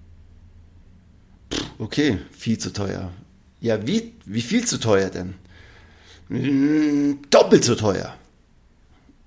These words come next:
Ja, doppelt so teuer als was oder wer?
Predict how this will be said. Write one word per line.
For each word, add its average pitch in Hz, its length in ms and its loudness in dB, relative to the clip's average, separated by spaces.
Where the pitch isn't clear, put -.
Ja, 104 360 -4
doppelt 135 300 2
so 123 100 2
teuer 117 320 8
als 110 360 0
was 123 400 4
oder 107 240 -2
wer? 110 460 2